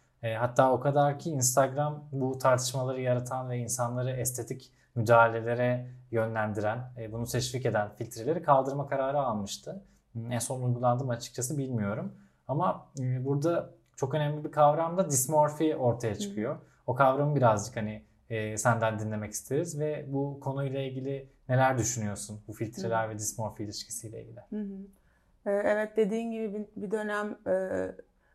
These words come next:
Speaker 2: özellikle hani böyle kendilerince Instagram'a göre abartı düşünülen estetik ameliyat gibi böyle işte botokstur, dolgu gibi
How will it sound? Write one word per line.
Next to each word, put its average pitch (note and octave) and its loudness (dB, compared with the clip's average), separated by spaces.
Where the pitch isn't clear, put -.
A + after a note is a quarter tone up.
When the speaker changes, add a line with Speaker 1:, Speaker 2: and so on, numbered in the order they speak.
Speaker 2:
özellikle G3+ 6
hani G3 -2
böyle F#3+ -4
kendilerince F#3 0
Instagram'a F#3 -2
göre F3+ -2
abartı F3+ 4
düşünülen F#3 -2
estetik F#3+ -8
ameliyat F3+ 0
gibi F3 -2
böyle F3 -2
işte F3 -8
botokstur, F#3 -6
dolgu F3+ 0
gibi F3 -6